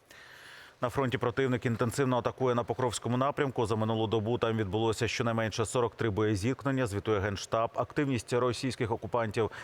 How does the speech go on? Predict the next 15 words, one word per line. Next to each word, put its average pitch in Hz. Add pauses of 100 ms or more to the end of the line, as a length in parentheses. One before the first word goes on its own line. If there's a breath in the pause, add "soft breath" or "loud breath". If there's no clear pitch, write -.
(160 loud breath)
фіксувалась 117
в 113
районах 113
населених 117
пунктів 110
Яблунівка, 113
Зоря, 107
Шевченко 120 (280 loud breath)
та 135
у 107
напрямку 113
Попового 110
Яру 117
і 113
Новомиколаївки. 107